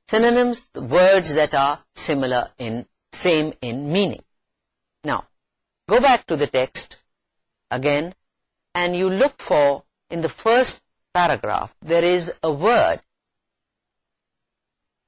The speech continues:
which means the same as said. Is there a word over there which is the same as the word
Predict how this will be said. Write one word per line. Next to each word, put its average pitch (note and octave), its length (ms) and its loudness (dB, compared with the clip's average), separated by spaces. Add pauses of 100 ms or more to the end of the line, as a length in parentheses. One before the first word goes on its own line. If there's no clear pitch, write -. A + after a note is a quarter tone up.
(1600)
which G3 260 -2
means G#3+ 320 0
the F3 120 -4
same G3+ 460 0 (100)
as E3+ 500 -2 (220)
said. C3+ 500 0 (2500)
Is G3 160 0
there C4 200 4
a C4+ 40 4
word D3+ 480 2
over C#3 180 -2
there A2+ 340 -2 (760)
which - 160 -6
is D#3+ 180 -6
the D#3+ 100 -10
same A#3 540 0 (760)
as E3 180 -8
the E3+ 120 -2
word D3+ 360 0